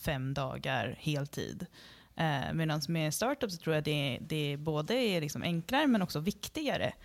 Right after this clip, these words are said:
eh, att de är med och de har liksom, de verkligen får ta del av hela processen och liksom fortfarande ha ägandeskap, fortfarande få all insikt om användarna. Ehm,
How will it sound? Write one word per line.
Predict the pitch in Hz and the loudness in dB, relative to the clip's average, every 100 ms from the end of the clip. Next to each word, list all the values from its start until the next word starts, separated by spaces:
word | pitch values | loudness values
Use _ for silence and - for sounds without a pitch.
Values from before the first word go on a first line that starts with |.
| - - - - | -20 -20 -8 -2
eh, | 156 139 | 0 0
att | 156 | 0
de | 175 156 | 2 2
är | 147 | 2
med | 151 143 127 131 | 2 2 0 0
och | 151 143 | 2 2
de | 151 156 | 2 2
har | 156 151 143 | 2 2 2
liksom, | 143 135 131 92 - - | -2 -2 -2 -4 -8 -12
de | - 156 165 156 151 | -12 -2 2 2 2
verkligen | 143 151 | 0 -2
får | 147 - | -2 0
ta | 160 | 0
del | 185 269 247 | 2 4 6
av | 208 | 6
hela | 190 165 | 6 4
processen | 160 147 151 - 151 | 0 0 0 0 0
och | 147 143 | 0 -2
liksom | 139 147 143 | -2 -4 -4
fortfarande | - 160 - 156 147 | -4 -6 -2 0 0
ha | 156 147 | 0 0
ägandeskap, | 156 139 143 151 139 | 0 -2 -2 -4 -4
fortfarande | - - 185 214 202 | -6 -4 2 2 2
få | 175 123 | 0 0
all | 143 - | 0 0
insikt | 156 147 240 233 160 | 0 2 2 0 0
om | 151 | 0
användarna. | 139 131 127 127 135 123 - - - - - - - - - | 0 0 0 0 0 0 -2 -12 -20 -20 -20 -18 -18 -20 -10
Ehm, | 160 156 123 60 - - 52 | -6 -4 -6 -6 -6 -4 -6